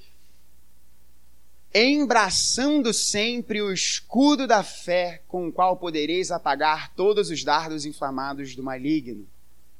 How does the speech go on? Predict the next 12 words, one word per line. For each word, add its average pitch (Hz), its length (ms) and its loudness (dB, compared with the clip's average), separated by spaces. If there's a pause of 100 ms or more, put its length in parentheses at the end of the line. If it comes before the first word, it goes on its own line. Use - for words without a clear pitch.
(840)
Quando 247 360 2
o 240 100 2
mundo 269 480 8
parece 208 500 4
cair 196 440 2
ao 196 100 0
seu 196 220 -2
redor, 143 600 0
você, 160 440 2
pela 233 400 2
fé, - 580 2 (580)
crê 190 400 6